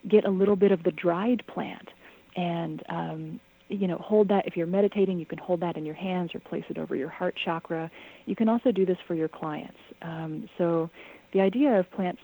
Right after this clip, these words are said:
plant spirit healing has developed into this sort of structured,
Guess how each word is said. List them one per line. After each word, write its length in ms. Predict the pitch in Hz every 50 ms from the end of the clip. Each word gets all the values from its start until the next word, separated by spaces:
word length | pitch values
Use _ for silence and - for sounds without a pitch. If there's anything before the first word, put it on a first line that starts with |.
| _ _ -
plant 240 | - 277 311 320 -
spirit 280 | - 254 233 190 - -
healing 400 | - 170 170 165 170 165 160 156
has 360 | 156 165 165 170 165 160 156 - -
developed 500 | - 156 - 165 165 175 170 165 - -
into 200 | 165 165 160 165
this 160 | - 160 156 - -
sort 160 | 170 160 160
of 80 | 151 - -
structured, 760 | - - - 180 185 - - - 190 175 175 170 165 160 156